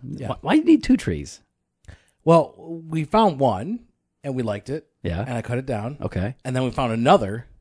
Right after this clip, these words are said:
Speaker 2: Now, did you just go, like, into, like, into, like, your neighbor's yard and cut down a pine tree or something, or do you go to an actual farm tree
Speaker 1: I
Speaker 2: farm?
Speaker 1: went to an actual farm.
Speaker 2: Okay.
Speaker 1: You know, uh, they got the, uh, you know, they give you hot chocolate,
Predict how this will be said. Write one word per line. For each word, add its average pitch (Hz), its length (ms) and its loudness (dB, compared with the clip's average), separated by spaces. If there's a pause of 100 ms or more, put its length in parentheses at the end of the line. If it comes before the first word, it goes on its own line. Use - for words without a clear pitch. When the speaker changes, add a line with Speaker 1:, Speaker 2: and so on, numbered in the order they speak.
Speaker 2:
Now, 147 80 8
did 160 140 8
you 196 60 4
just 180 140 2
go, 185 100 8
like, 165 180 6
into, 135 260 6
like, 120 200 2
into, 127 200 2
like, 120 200 2
your 107 80 2
neighbor's 113 320 2
yard 123 220 6
and 107 60 -6
cut 123 160 0
down 127 180 4
a 92 260 -2 (300)
pine 135 220 4
tree 143 180 2
or 147 40 6
something, 151 360 6
or 113 100 8
do 110 80 4
you 107 140 2
go 120 160 6
to 110 160 6
an 107 100 -2
actual 113 280 -4
farm 113 260 0
tree 101 160 -6
Speaker 1:
I 160 60 2
Speaker 2:
farm? - 100 4
Speaker 1:
went 147 120 2
to 165 100 -2
an 143 60 0
actual 135 300 0
farm. 101 380 -4
Speaker 2:
Okay. 208 320 2 (220)
Speaker 1:
You 127 160 -6
know, 123 160 -8 (540)
uh, 107 200 -12
they 117 100 -8
got 120 240 -2
the, 120 240 2
uh, 107 280 2 (180)
you 139 80 -10
know, 113 60 -4
they 120 60 -4
give 120 120 -4
you 117 60 -2
hot 139 140 -4
chocolate, 127 680 2